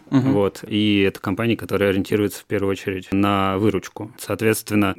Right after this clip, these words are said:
Speaker 2: объективно говоря, те инициативы, которые в первую очередь были инициированы, инициативы инициированы на активных горожан, вот, это остаются в рамках каких-то, ну, там, проектов, факультатива, да.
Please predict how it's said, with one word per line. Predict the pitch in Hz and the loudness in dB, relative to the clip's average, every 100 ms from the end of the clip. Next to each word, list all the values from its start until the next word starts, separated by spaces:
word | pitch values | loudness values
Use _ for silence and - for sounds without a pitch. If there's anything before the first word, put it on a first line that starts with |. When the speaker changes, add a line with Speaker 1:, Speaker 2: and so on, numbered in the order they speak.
| 85 | -4
Speaker 2:
объективно | 110 110 143 131 | -4 0 4 4
говоря, | 110 110 117 107 - _ | 4 4 4 2 0 _
те | - 123 | 2 4
инициативы, | 107 107 - 110 104 - 123 101 | 4 2 2 0 2 2 4 4
которые | - 101 - 107 104 | 2 0 2 4 4
в | 92 | 2
первую | - 113 107 | 0 4 6
очередь | 107 - 98 95 | 4 2 0 0
были | 95 104 101 - | 0 2 2 0
инициированы, | - 110 107 - 113 117 104 101 95 110 - | 0 2 2 0 2 2 2 0 -2 -6 -8
инициативы | - - 95 - 95 90 | -8 -6 -6 -4 -8 -4
инициированы | 98 95 90 110 104 90 92 - | -2 -2 -2 0 0 0 -6 -2
на | 101 101 | 0 0
активных | 92 - 104 98 | -2 -4 -2 -2
горожан, | 90 95 95 127 233 - | -2 -2 0 0 0 0
вот, | 110 107 104 | 2 2 2
это | 135 131 117 | 0 2 2
остаются | 107 - 107 107 98 | 0 0 0 0 -2
в | |
рамках | 95 101 92 - - - | 0 0 -2 -10 -18 -8
каких-то, | 95 - - 92 90 87 90 | -8 -6 -4 -4 -2 -4 -6
ну, | 104 | -10
там, | 104 90 95 _ | -12 -14 -18 _
проектов, | - 92 87 - 98 - - - | -4 -2 -2 -6 -12 -12 -20 -2
факультатива, | 117 - 110 113 - - 92 95 | 0 2 2 0 -2 -4 -4 -4
да. | 101 104 | -6 -8